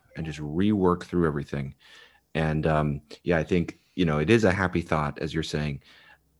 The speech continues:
don't worry about evangelical culture so much. That's not the object of our faith. That's kind of, as you say, just something that is in response. But the, the object of it is,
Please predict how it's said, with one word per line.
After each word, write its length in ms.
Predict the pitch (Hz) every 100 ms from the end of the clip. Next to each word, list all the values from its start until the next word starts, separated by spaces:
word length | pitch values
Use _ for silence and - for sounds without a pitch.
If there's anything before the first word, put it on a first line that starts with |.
| _ 65 78
don't 220 | 101 143
worry 160 | 139 139
about 200 | 98 - 98
evangelical 680 | 107 101 90 90 98 92
culture 600 | 85 - - 95 - 76
so 200 | 73 73
much. 440 | 73 76 78 - -
That's 200 | - -
not 180 | 156 -
the 140 | 90
object 460 | 92 113 107 87 85
of 100 | 73
our 100 | 76
faith. 500 | - 107 117 - _ _
That's 160 | - -
kind 200 | 120 107
of, 100 | 90
as 140 | 90
you 60 | 87
say, 280 | - 92 98
just 180 | 85
something 260 | 90 87 87
that 180 | 80 76 - - _
is 160 | 90 87
in 220 | 82 78
response. 960 | 73 - - - 80 110 87 71 - - - - -
But 140 | 87 -
the, 360 | 87 90 82 - _ _ _ _ -
the 160 | 87 92
object 460 | 113 117 82 -
of 140 | 80 78
it 160 | 76 -
is, 320 | 76 76